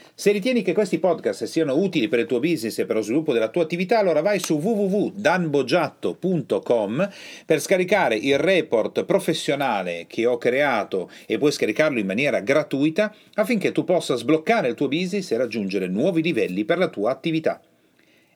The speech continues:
Eccoci quindi alla seconda lezione. Ci siamo lasciati su, nel co-, anzi, nel comprendere che il problema non è un problema, ma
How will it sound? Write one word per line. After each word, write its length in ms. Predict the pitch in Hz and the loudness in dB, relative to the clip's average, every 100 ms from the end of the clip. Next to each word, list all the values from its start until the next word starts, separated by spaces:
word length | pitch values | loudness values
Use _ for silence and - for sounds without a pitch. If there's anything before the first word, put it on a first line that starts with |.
| - | 0
Eccoci 320 | 214 277 277 | 0 2 0
quindi 360 | - 110 95 - | 0 -2 -2 0
alla 200 | 185 196 | 0 0
seconda 360 | - - 113 147 | 0 -2 0 0
lezione. 460 | 175 - 104 90 | 0 0 -2 -2
Ci 100 | - | -4
siamo 260 | - 131 120 | 0 0 2
lasciati 480 | 113 - 160 117 95 | 0 2 0 0 -4
su, 300 | - 117 95 - - - | -2 -2 -2 -10 -16 -6
nel 180 | 113 | -4
co-, 160 | 104 101 98 90 | -4 -6 -6 -6
anzi, 380 | - 127 95 101 | -2 -2 -2 -4
nel 160 | 110 131 | -2 0
comprendere 640 | 170 113 180 135 107 95 | 0 4 2 2 -2 -2
che 100 | - | 2
il 320 | 139 104 104 | 0 0 -6
problema 420 | 92 104 151 127 95 | -4 0 2 2 2
non 160 | 113 | 2
è 60 | 165 | 2
un 60 | |
problema, 400 | - 123 147 117 | 2 0 2 0
ma 320 | 98 131 123 | 0 2 0